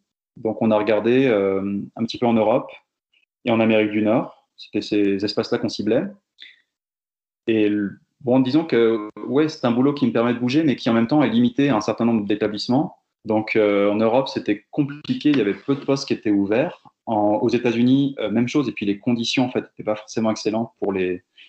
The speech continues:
du point de vue des visas qu'on pouvait obtenir et, euh, du point de vue aussi de la rémunération que je pouvais avoir. Et puis le Canada, finalement, donc non seulement moi, je, j'avais envie d'y retourner,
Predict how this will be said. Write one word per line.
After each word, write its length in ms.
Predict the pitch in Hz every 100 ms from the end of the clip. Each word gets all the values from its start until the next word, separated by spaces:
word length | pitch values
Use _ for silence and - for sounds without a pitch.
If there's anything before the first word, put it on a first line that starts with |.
| - - _ _ _ -
du 140 | 110 107
point 100 | 113
de 40 |
vue 60 | 113
des 80 |
visas 280 | 107 110 117
qu'on 100 | 120
pouvait 180 | 104 101
obtenir 560 | 101 104 104 120 131 110
et, 140 | 95
euh, 180 | 92 90
du 100 | 92
point 140 | 101
de 40 | 98
vue 80 |
aussi 160 | 107 -
de 60 | 110
la 80 |
rémunération 520 | 101 101 101 98 - 117
que 60 |
je 80 | -
pouvais 200 | 101 101
avoir. 540 | 95 104 123 175 - _ _ _ _ _ _ _
Et 80 | 113
puis 100 | 117
le 80 | 113
Canada, 360 | 131 131 139
finalement, 480 | 151 123 113 120 147
donc 180 | 131 -
non 80 | 135
seulement 340 | 131 127 131
moi, 120 | 127 101
je, 380 | 92 92 87 90 - -
j'avais 200 | 104 101
envie 200 | 104 107
d'y 100 | 107
retourner, 760 | - 101 104 127 151 170 -